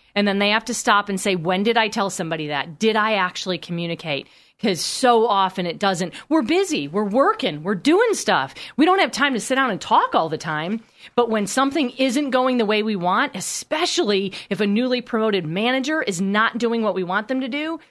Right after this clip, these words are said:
we have to stop and say, "Did I communicate that?" Ideal world, we communicate it all up front. But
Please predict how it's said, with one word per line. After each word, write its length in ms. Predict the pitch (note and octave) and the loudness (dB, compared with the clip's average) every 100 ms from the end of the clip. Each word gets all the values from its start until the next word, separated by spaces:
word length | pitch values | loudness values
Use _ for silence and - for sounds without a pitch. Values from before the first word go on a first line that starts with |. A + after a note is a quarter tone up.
| _ _ - | _ _ -2
we 160 | A3+ A3+ | -2 0
have 500 | - - B3+ C#4+ - | -4 2 2 2 -2
to 100 | A#3+ | -6
stop 380 | - G#3+ G3 | 0 0 0
and 100 | G3 | -2
say, 200 | F#3+ G3+ | -2 -2
"Did 240 | D#3 A#3+ C#4 | 0 0 2
I 160 | C4+ | 0
communicate 580 | - G#3+ F#3+ E3+ F3 D3 | -2 -2 -2 -4 -8 -8
that?" 280 | D3 A#2 - _ _ _ - | -6 -6 -8 _ _ _ 0
Ideal 400 | C4+ G#3 C#4+ A4+ | 2 4 2 2
world, 320 | G#3+ F4 A3+ | 2 2 2
we 100 | F#3 | 0
communicate 480 | G3 G#3+ C4 A#3 G#3+ | 0 2 4 4 2
it 80 | G3+ | 2
all 160 | F#3+ E3 | 2 2
up 160 | - | -2
front. 420 | - A#3+ F#4+ - - _ _ _ _ - | 2 4 4 -2 -14 _ _ _ _ -4
But 300 | A#3 B3+ | 2 2